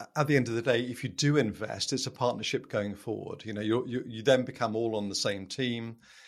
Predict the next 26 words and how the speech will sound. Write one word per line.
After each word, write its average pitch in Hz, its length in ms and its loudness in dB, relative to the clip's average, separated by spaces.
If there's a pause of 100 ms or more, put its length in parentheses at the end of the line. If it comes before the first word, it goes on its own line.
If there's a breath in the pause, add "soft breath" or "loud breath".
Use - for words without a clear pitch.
(180 soft breath)
and 120 140 0
it's 110 220 0
important 107 420 -4
that 110 160 -4
we 107 120 -4
all 101 200 -4
sort 98 180 -8
of - 60 -20
pull 101 160 -10
together, 101 600 -4 (380 soft breath)
uh, 95 220 -6
founders, 101 580 -2
the - 80 -10
leadership - 440 -4
team, 101 340 -8
obviously 101 300 -6
you 98 220 -4
as 95 100 -6
investors, 98 680 -8 (440 loud breath)
and 123 100 2
in 131 160 -2
fact, 147 220 2
the 120 60 -2
board 113 340 0
as 101 120 0
well. 110 560 0